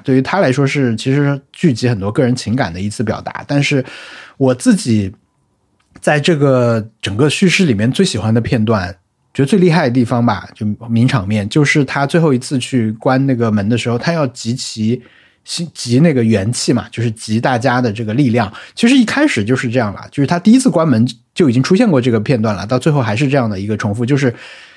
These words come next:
他关门的时候出现了很多声音，就是大家生活的时候说的这些话。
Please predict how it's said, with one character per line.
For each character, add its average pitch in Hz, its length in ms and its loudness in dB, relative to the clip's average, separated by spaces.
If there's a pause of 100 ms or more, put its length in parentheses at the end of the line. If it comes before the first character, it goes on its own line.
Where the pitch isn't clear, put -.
(840)
他 240 100 -2
关 240 140 2
门 214 80 6
的 170 80 4
时 160 80 2
候 180 60 4
出 190 120 0
现 185 100 6
了 170 60 4
很 113 80 2
多 104 80 -4
声 147 340 2
音， 151 260 4
就 143 100 -2
是 113 420 -4 (200)
大 160 120 -2
家 165 120 2
生 247 320 2
活 170 120 0
的 113 80 -2
时 107 100 -6
候 110 160 -2
说 120 160 -4
的 110 100 -4
这 110 60 -6
些 117 160 -2
话。 123 340 -4